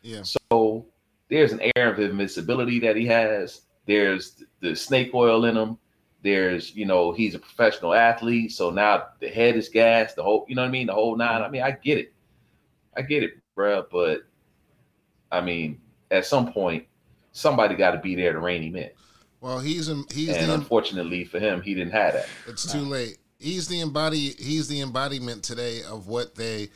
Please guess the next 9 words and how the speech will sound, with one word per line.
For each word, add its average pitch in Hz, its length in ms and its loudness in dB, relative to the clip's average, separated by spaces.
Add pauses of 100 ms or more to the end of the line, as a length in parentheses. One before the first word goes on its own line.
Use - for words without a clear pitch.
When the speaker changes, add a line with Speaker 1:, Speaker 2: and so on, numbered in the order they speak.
(220)
Speaker 1:
what 104 160 -10
Doctor 123 280 -2
Kimye 127 520 -6
would 104 220 -6
say 107 320 -4
is, 104 280 -4
um, 101 380 -6 (400)
toxic 117 540 -4
masculinity. 107 880 -6